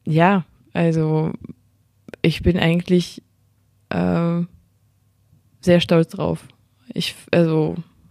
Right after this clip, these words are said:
ja, ich komme von ziemlich weit weg, was m-, also mit meinem Körper, also ich habe mich damit total viel geschämt und,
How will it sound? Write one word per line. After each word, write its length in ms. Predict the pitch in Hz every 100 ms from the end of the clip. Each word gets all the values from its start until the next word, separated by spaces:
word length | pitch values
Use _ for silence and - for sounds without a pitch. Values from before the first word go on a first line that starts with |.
| _ -
ja, 200 | 170 -
ich 160 | 185 -
komme 200 | 180 175
von 240 | - 170
ziemlich 340 | - 190 190 185
weit 260 | 175 175
weg, 200 | 170 185
was 200 | 180 180 175
m-, 280 | 170 170 -
also 480 | 170 165 165 165 165 - _
mit 160 | 175 170
meinem 180 | 160
Körper, 480 | 165 170 185 170 165
also 220 | - 160 165
ich 120 | 170
habe 100 | 165
mich 100 | 160 -
damit 320 | 160 156 -
total 480 | 165 - 170 160 160
viel 460 | - 160 160 160 - - - - - -
geschämt 600 | 175 196 170 202 226 - - - 202 - -
und, 760 | 165 170 170 165 165 160 -